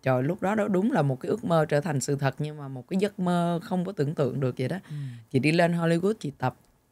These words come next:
Speaker 1: Được tập với cô Shonda, với những cái người dancer của Hollywood.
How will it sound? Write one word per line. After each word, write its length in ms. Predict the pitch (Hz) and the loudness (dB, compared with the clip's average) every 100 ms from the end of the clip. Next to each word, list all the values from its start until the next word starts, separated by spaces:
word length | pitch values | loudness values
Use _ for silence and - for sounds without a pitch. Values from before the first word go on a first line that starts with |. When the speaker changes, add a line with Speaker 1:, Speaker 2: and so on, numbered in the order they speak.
| _ _ _ _ _ _ _ _ - | _ _ _ _ _ _ _ _ -2
Speaker 1:
Được 220 | 139 - | -2 2
tập 140 | 123 - | 0 2
với 80 | 175 | 0
cô 140 | 165 | 0
Shonda, 560 | 156 151 156 151 143 143 - _ _ - | 0 -2 0 -2 -2 -4 -10 _ _ 0
với 100 | 190 | 2
những 180 | 143 | 2
cái 120 | 143 190 | 2 0
người 300 | 151 139 135 | 2 4 4
dancer 420 | 151 160 160 160 156 151 | 2 2 2 2 2 0
của 180 | - 143 | -4 -4
Hollywood. 480 | 170 165 165 196 | 0 0 2 0